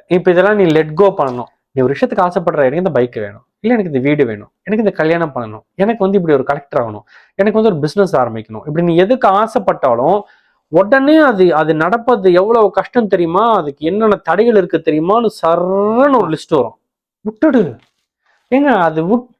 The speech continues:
அது இருக்கும்போது இது நடக்காதுங்க. அது எப்படிங்க விடுறது? ஏன் நீ அதை விட்டுட, நீ அதை விட்டுட்டா அது நடக்கும்.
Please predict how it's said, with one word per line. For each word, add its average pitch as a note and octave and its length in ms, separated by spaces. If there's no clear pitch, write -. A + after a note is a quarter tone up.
அது G3 360
இருக்கும்போது C#4 560
இது G3+ 120
நடக்காதுங்க. F#3 600
அது D#3 160
எப்படிங்க D#4 460
விடுறது? F3 720
ஏன் E3 300
நீ D#3+ 140
அதை C3+ 180
விட்டுட, E3+ 540
நீ E3 160
அதை D#3 140
விட்டுட்டா G3+ 340
அது F#3+ 220
நடக்கும். C3 420